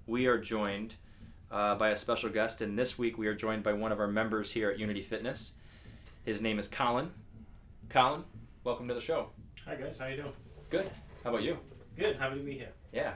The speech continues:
Speaker 1: happy you made it here with the brake situation.
Speaker 2: Yes, indeed.
Speaker 1: Didn't fly, fly through the building or anything coming in.
Speaker 2: <laughs> Yeah.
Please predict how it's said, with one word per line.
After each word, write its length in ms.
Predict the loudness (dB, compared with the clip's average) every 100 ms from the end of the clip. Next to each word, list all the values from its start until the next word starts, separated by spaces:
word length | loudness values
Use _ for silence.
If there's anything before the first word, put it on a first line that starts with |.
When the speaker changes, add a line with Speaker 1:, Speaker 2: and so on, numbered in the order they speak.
| -2
Speaker 1:
happy 220 | 0 0
you 80 | 2
made 160 | 2 0
it 40 |
here 140 | 0
with 100 | 0
the 60 | 0
brake 220 | 0 0
situation. 520 | -2 -6 -2 -2 -4 -8 -6
Speaker 2:
Yes, 420 | 0 0 -2 -6
indeed. 460 | -8 -6 -6 -6 -4
Speaker 1:
Didn't 240 | -4 2
fly, 180 | 4 4
fly 380 | 2 2 4 6
through 180 | 4
the 60 | 2
building 260 | 4 4 4
or 100 | 2
anything 300 | 0 -2 -2
coming 260 | 0 0
in. 140 | 0 -2
Speaker 2:
<laughs> 40 |
Yeah. 300 | -6 -12 -14